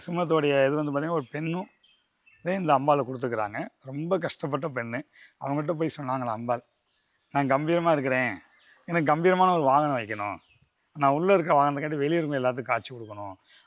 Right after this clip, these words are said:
அப்படின்னு இந்த சிம்ம வாகனம் வச்சிருக்கிறாங்க. இந்த வச்சது வந்து பாத்தீங்கன்னா மிகப்பெரிய ஒரு பெண்ணு. இன்னைக்கு அவங்க வீட்டுல வந்து பாத்தீங்கன்னா ஒரு டாக்டர் ஆயிருக்கிறாங்க. சகலமும் கொடுத்துருக்குறாங்க இந்த அம்பாள். நம்ம பூஜை பண்ணும்போது வந்து பாத்தீங்கன்னா காவல் தெய்வம்னுவாங்க, முன்னோடின்னுவாங்க. எங்க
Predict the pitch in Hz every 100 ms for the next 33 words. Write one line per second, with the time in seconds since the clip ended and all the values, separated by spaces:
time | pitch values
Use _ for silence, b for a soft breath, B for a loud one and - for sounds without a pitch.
0 | - 120 131 165 147 - 143 135 120 107
1 | 90 - 104 95 95 143 _ b b 131
2 | 120 110 - 175 156 127 117 147 120 110
3 | 107 117 120 113 104 101 107 104 151 _
4 | 139 117 107 127 127 120 117 120 107 120
5 | 120 104 101 107 120 95 92 92 90 98
6 | _ b b b b b - - 123 143
7 | 151 127 110 104 98 92 90 90 90 95
8 | 95 _ _ _ b b b - 127 120
9 | 117 120 151 160 143 139 135 143 135 131
10 | 117 110 107 104 175 156 - 156 156 135
11 | 123 117 110 123 131 123 143 143 123 107
12 | 95 98 156 B B B B 127 143